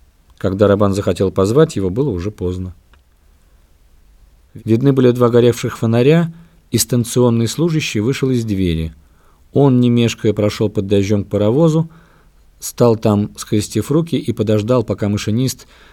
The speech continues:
не наклонился над своим ограждением и не поговорил с ним. Позвали служителя, тот явился и был отослан назад. У многих окон поезда стояли пассажиры,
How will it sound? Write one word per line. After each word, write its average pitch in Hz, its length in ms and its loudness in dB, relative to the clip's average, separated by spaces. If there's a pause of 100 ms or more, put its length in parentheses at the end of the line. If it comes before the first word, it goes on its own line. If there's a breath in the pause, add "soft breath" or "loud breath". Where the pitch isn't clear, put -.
(160 soft breath)
не 107 100 0
наклонился 107 600 2
над 98 100 -4
своим 98 420 0
ограждением 120 880 0
и 160 120 -2
не 151 100 2
поговорил 90 480 -2
с - 100 -12
ним. 80 260 -6 (1120)
Позвали 147 320 4
служителя, 113 580 0
тот 107 200 -4
явился 117 500 -2
и 92 40 0
был 117 180 -2
отослан 113 440 -2
назад. 90 580 -4 (1200)
У 101 80 2
многих 107 380 2
окон 107 240 0
поезда 110 380 2
стояли 98 340 0
пассажиры, 101 680 0